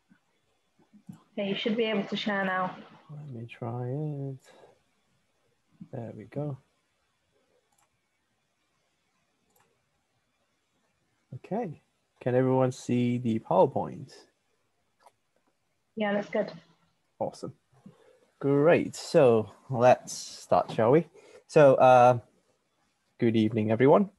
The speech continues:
Speaker 2: Uh, my name is Ying. I am a cardiology registrar and a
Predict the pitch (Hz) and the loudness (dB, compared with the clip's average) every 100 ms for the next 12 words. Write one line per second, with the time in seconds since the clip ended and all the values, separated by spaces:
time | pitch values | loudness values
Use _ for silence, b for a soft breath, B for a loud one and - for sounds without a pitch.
0 | _ 117 117 117 123 120 110 110 120 151 | _ 0 2 4 4 2 2 2 2 0
1 | 127 - _ _ _ _ 113 113 110 113 | -4 -10 _ _ _ _ 0 0 2 0
2 | 113 110 117 110 110 107 107 - _ _ | 0 -2 -4 -2 -2 -2 -4 -10 _ _
3 | _ _ - 120 110 110 107 107 120 131 | _ _ -4 0 2 2 2 0 -2 -4
4 | - 120 113 110 - - 113 107 104 104 | -2 2 2 0 -6 -8 -6 -4 -2 -2